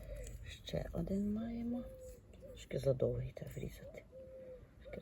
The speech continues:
задовгуватий. Ну що, будемо пробувати довгувати. Хоча я маю обрізати його.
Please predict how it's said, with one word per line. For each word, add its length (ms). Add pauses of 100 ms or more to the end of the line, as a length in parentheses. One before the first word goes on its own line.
задовгуватий. 840 (800)
Ну 140
що, 120
будемо 220
пробувати 440
довгувати. 640 (960)
Хоча 280
я 180
маю 340 (840)
обрізати 680
його. 300